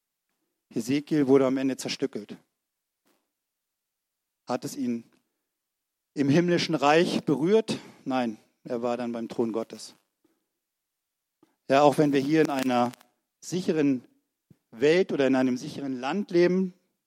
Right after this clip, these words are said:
Land ist dann wahrscheinlich eher der Begriff, es gibt andere Regionen, wo genau das heutzutage auch schon passiert. Wo die, die Jesu mit ganzer Liebe nachfolgen,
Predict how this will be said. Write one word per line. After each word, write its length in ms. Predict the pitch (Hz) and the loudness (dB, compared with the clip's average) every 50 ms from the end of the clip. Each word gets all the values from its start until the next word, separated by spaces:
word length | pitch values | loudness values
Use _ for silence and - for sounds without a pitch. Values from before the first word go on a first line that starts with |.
| _ _ - | _ _ -6
Land 320 | 120 123 135 143 143 - | -4 -2 -2 -2 -4 -6
ist 220 | - - - - | -10 -18 -16 -12
dann 120 | 135 131 127 | -10 -10 -10
wahrscheinlich 340 | 127 117 - 117 110 127 127 | -10 -10 -12 -12 -10 -6 -4
eher 120 | 139 156 | -2 -2
der 120 | 151 151 143 | -2 -2 -2
Begriff, 420 | 143 139 - 147 151 143 - - - _ _ _ _ _ _ _ _ _ _ _ _ _ _ _ _ _ _ _ _ _ _ _ _ _ _ _ _ _ _ _ _ _ _ _ _ _ _ _ _ | -4 -4 -2 0 -2 -2 -2 -6 -16 _ _ _ _ _ _ _ _ _ _ _ _ _ _ _ _ _ _ _ _ _ _ _ _ _ _ _ _ _ _ _ _ _ _ _ _ _ _ _ _
es 160 | - 131 120 - | -6 -6 -4 -4
gibt 160 | 175 - - | -4 -4 -4
andere 360 | 147 143 160 170 147 147 127 | -4 -2 -2 0 0 0 0
Regionen, 440 | 135 127 113 117 120 117 117 117 110 | 0 -2 0 2 4 4 4 2 0
wo 60 | 123 | 0
genau 280 | 127 127 123 127 127 127 | 0 0 2 2 2 2
das 320 | - 131 135 147 - 160 | 0 -4 -6 -6 -4 -2
heutzutage 580 | 147 135 135 - 135 - - 139 120 117 117 113 | -2 -2 -2 -2 -6 -8 -6 -6 -6 -4 -6 -8
auch 120 | 117 113 | -8 -8
schon 160 | - 123 110 | -8 -8 -8
passiert. 480 | - 117 113 - - 113 104 - - 98 _ _ _ _ _ _ _ _ _ _ _ _ _ _ _ _ _ _ _ | -8 -10 -14 -14 -12 -14 -14 -14 -16 -18 _ _ _ _ _ _ _ _ _ _ _ _ _ _ _ _ _ _ _
Wo 100 | - 131 | 2 2
die, 260 | 123 - 151 165 175 | 2 2 -2 -4 -2
die 140 | 143 143 131 | -2 -2 -2
Jesu 320 | 123 143 156 160 127 143 | 0 2 0 2 4 2
mit 160 | 131 131 120 - | 2 2 2 2
ganzer 340 | 147 151 175 - - 170 | 2 2 2 4 2 2
Liebe 260 | 151 143 147 147 143 139 | 2 2 2 2 2 4
nachfolgen, 680 | 139 135 135 135 - - - 127 120 117 110 107 104 | 4 4 2 0 0 -2 -2 -2 -2 -2 -4 -6 -10